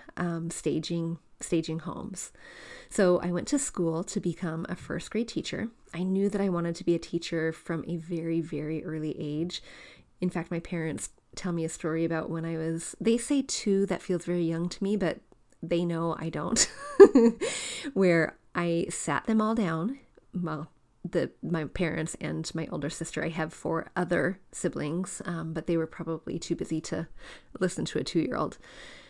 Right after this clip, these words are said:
Sat them all down, and we had a chalkboard at home,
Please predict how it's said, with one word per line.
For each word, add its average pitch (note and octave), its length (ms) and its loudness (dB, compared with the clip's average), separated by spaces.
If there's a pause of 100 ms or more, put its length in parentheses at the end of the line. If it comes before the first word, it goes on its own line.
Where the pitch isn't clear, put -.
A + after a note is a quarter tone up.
(120)
Sat F#3+ 260 -2
them B3+ 140 2
all C4+ 120 4
down, E3+ 420 0 (100)
and E3 560 -4 (800)
we F3+ 140 2
had E3 160 -2
a F3+ 60 0
chalkboard F3 680 -2
at E3+ 120 -2
home, E3+ 560 -4